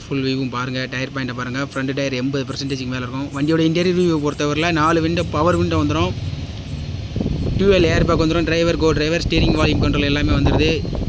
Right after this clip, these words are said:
ஏ சி சூப்பரா இருக்கு, கண்டிஷன், குட் கண்டிஷன். ஏ சி ஒர்க்கிங், கம்பெனி ஆடியோ சிஸ்டம்,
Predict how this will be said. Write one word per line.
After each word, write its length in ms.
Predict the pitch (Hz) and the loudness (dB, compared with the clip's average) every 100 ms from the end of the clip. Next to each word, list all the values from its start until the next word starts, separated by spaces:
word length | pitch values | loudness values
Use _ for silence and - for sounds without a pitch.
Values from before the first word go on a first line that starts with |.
| - - 147 | -2 -2 0
ஏ 40 | 170 | 0
சி 140 | - 156 - - - | 0 -2 -2 -6 -6
சூப்பரா 480 | 165 - - 165 156 | -6 -6 -4 0 0
இருக்கு, 160 | 143 143 - | 0 0 0
கண்டிஷன், 380 | 139 139 131 143 143 - - | 0 0 0 -2 -2 -6 -4
குட் 160 | - 147 | -2 -2
கண்டிஷன். 320 | 135 135 135 135 | -2 0 0 0
ஏ 40 | - | 0
சி 60 | 135 | 0
ஒர்க்கிங், 260 | - 147 143 - | 0 -2 -2 -4
கம்பெனி 320 | 131 147 147 127 | -4 -2 -2 -2
ஆடியோ 200 | 139 139 131 | -2 -2 -4
சிஸ்டம், 280 | - 139 | -6 -6